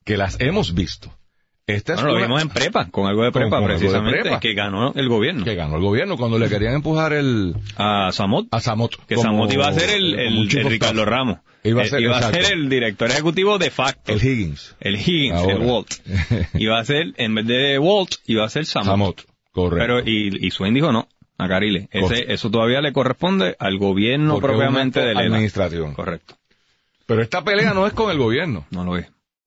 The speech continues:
Speaker 1: De hecho, el gobierno y la Junta sí sospecho que están alineados en esta, porque como el gobierno odia la comisión, pues es como que, "Ah, fastidiate".
Speaker 2: Claro.
Speaker 1: O sea, que esto es un componente del, del gobierno,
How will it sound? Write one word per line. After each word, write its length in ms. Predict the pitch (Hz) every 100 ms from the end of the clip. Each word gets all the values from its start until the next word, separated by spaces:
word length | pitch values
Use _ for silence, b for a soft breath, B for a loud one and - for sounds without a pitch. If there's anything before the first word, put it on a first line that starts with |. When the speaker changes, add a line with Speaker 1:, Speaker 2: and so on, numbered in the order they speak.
| _ -
Speaker 1:
De 160 | 90
hecho, 200 | - 160 101
el 100 | 104
gobierno 540 | 98 101 120 196 240
y 120 | 156
la 120 | 143 131
Junta 320 | 170 160 120
sí 380 | - 139 165 - - - -
sospecho 560 | - 82 - 160 170
que 80 | 107
están 260 | 95 107 120
alineados 500 | 139 135 135 143 165
en 80 | 160
esta, 300 | 104 - - _ _ _ b b b b b
porque 240 | - 104 104
como 320 | 101 98 95 -
el 120 | 98
gobierno 400 | 92 98 104 117
odia 460 | 117 117 123 131 - _ _ _ _ _ -
la 160 | 127
comisión, 600 | 127 139 143 214 165 160 - _ -
pues 160 | 110
es 60 | 107
como 220 | 147 139
que, 140 | 113 -
"Ah, 100 | 269 415
fastidiate". 480 | - 104 139 101 71
Speaker 2:
Claro. 400 | - 92 95 92 - _ B B B B B B
Speaker 1:
O 40 |
sea, 140 | 131 120
que 80 |
esto 160 | 120 180
es 160 | 196 -
un 300 | 147 226 294 -
componente 840 | 170 143 123 123 113 117 113 95 98
del, 320 | 90 85 76
del 200 | 87 87
gobierno, 520 | 98 135 104 82 135